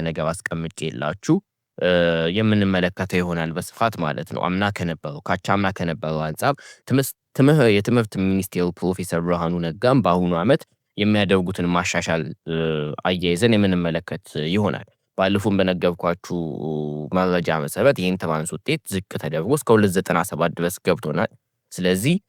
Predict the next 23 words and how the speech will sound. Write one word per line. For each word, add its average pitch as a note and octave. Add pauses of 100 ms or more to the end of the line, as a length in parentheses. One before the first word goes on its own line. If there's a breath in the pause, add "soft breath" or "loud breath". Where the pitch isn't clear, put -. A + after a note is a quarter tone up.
(160)
አዳዲስ C3
መረጃዎችን፣ F#2
እ፣ C2+ (120)
ይዤላችሁ F#2
እመጣለሁ። E2
የሪሜዲያል F2
ነጥብ E2
መቁረጫን፣ D#2+
እ፣ C#2+ (580)
በሚመለከት። F#2 (360)
ስለዚህ F#2
በዋናነት F#2
የፍሬሽማን፣ F#2+
እ፣ E2+ (800)
የግቢ G#2
ምደባቸውን F2+
እንዲያስተካክሉ F#2 (480)
እድል G2
እንደተሰጠ F#2
ሁሉ E2 (160)
ለሪሜዲያሎችም F2
ደግሞ፣ E2 (480 soft breath)
እ፣ F#2+